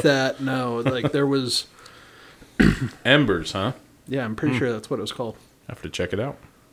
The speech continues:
Speaker 2: Yeah, it was cheap and it was awesome.
Speaker 1: See, I was kinda bummed out when I first started drum smoking, like, how expensive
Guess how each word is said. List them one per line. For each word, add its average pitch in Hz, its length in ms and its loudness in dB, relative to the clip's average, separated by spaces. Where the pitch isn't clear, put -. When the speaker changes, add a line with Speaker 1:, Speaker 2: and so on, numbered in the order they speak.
Speaker 2:
Yeah, 120 120 -2
it 78 60 -8
was - 220 -10
cheap 131 320 -4
and 107 80 -10
it 92 100 -10
was 101 120 -10
awesome. 95 420 -8
Speaker 1:
See, 156 160 2
I 170 40 6
was 208 140 2
kinda 185 200 4
bummed 110 360 2
out 120 280 4
when 98 140 -2
I 90 280 -2
first 120 340 4
started 107 420 4
drum 101 280 2
smoking, 117 560 -2
like, 90 220 -2
how 98 260 2
expensive 92 880 -4